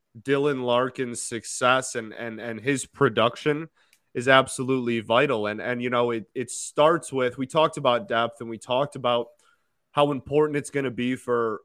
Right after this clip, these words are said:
for production outside of just the top line. Um, but the top line does get the most <laughs> minutes. And if you're not getting production out of your top line, that is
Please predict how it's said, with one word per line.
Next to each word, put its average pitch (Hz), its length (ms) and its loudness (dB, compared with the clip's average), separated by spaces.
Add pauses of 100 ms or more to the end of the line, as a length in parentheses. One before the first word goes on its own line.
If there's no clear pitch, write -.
for 104 520 -8 (560)
production 147 640 2 (140)
outside 131 640 2
of 117 100 -6
just 120 260 -8
the 120 80 -8
top 113 380 -2
line. 107 460 -8 (460)
Um, 107 520 -2 (300)
but 131 260 6 (1300)
the 131 120 -4
top 151 320 4
line 139 260 2
does 127 260 2
get 135 200 0
the 131 80 -2
most 127 340 0
<laughs> 135 160 -8
minutes. 202 420 4 (100)
And 131 280 6
if 127 200 -4
you're 120 360 0
not 120 380 2
getting 185 240 4
production 175 440 0
out 175 180 0
of 160 80 -8
your 175 100 -4
top 160 360 -2
line, 160 340 -2 (440)
that 139 300 4
is 139 540 -4